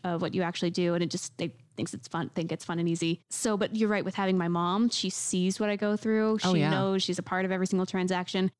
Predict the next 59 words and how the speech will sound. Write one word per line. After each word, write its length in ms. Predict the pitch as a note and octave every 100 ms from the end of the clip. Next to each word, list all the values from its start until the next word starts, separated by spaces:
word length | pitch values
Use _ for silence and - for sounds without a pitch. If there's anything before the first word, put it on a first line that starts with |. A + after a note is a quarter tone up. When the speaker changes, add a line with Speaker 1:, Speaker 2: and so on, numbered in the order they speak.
| -
Speaker 1:
And 480 | A#3+ G#3+ G3+ F#3+ - - -
she's 160 | - G#3+
not 180 | G#3 G3+
the 60 |
type 160 | G#3 F#3+
of 80 | -
person 340 | G3 F#3 F#3+
to 60 | F3+
tell 220 | G3 F#3
me 140 | F3+
how 100 | F3+
proud 300 | F3+ F#3+ F#3
she 100 | F3+
is 80 | F#3
of 100 | F#3
me, 120 | F#3+
but 100 | F#3
I 80 | D3+
can 140 | - -
feel 400 | - F#3+ F#3 A3
it. 140 | A#3+
And 160 | F#3+ D3+
that 160 | F3 -
energy, 680 | A3 A3 F#3+ F3 E3+ D#3+ E3 _ -
Speaker 2:
Well, 120 | E3
Speaker 1:
I 60 | F3
Speaker 2:
there's 180 | G3
Speaker 1:
can 80 | G3+
Speaker 2:
nobody 400 | F#3+ F3 E3 D3
Speaker 1:
feel 240 | E3+ F#3+ -
it. 140 | G2+ -
Speaker 2:
that 320 | D#3+ C#3+ - _ -
could 220 | F3 D3
say 240 | - D3+ -
anything 500 | D3+ D#3+ D3+ C#3 D3
nasty 360 | C3+ C3+ - C#3
about 200 | C3 C3+
you 180 | C3 B2
and 100 | C3
your 80 |
mom 220 | C3 C3 B2
wouldn't 220 | B2+ -
come 180 | C#3+ C3+
to 120 | D3
your, 200 | C3 B2+
Speaker 1:
Oh, 220 | C4 G#3+ F3+
Speaker 2:
to 100 | E3
your 200 | C#3+ C#3
aid. 120 | D3
Speaker 1:
yeah. 220 | F3 D3 - -
Oh, 100 | A3
yeah. 220 | F#3 B2+ - -
Yeah. 140 | G#3+ F3
Speaker 2:
You 60 |
know, 240 | D3+ C3+ -
and 120 | F#3+
your 100 | G3+
husband 400 | F3+ E3 D3+ D3
too. 360 | - E3 C#3